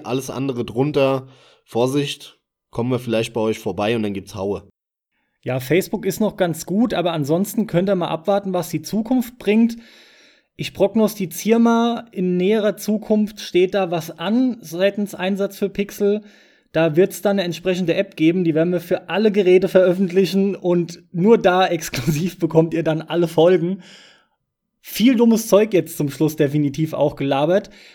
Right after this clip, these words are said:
Speaker 2: aber wie immer stimmt letzten Endes, was ich rüberbringen will,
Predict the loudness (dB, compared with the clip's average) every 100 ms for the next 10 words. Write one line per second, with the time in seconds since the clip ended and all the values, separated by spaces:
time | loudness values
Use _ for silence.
0 | _ -6 0 2 0 -2 0 2 2 0
1 | -2 -6 -14 -20 -20 -20 -16 -8 0 2
2 | 4 0 0 -6 -4 -2 -4 -4 -4 -4
3 | -6 0 2 2 -2 -2 2 4 4 2